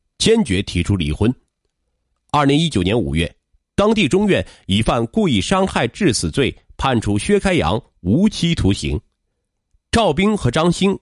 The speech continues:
分别被判十年和八年有期徒刑。这是一起过度消费友情引发的悲剧。薛开阳让哥们儿当挡箭牌来掩护婚外情，自以为聪明，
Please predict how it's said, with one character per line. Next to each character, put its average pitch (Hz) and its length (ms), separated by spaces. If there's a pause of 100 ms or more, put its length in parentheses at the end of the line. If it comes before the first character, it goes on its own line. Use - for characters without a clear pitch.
分 196 300
别 117 160
被 113 120
判 104 300
十 - 260
年 85 260 (120)
和 - 160
八 151 200
年 78 220 (120)
有 78 260
期 120 160
徒 92 180
刑。 71 240 (1300)
这 175 120
是 170 140
一 147 100
起 98 320 (220)
过 233 260
度 120 200
消 170 200
费 143 200
友 73 240
情 - 280 (120)
引 82 260
发 90 160
的 73 80
悲 87 180
剧。 82 220 (640)
薛 - 240
开 226 120
阳 127 220
让 139 160
哥 151 200
们 104 120
儿 - 60 (160)
当 127 160
挡 82 220
箭 113 180
牌 85 260 (180)
来 92 160
掩 80 280
护 120 220
婚 - 180
外 92 160
情， 73 260 (680)
自 220 200
以 143 80
为 139 140
聪 226 260
明， 92 180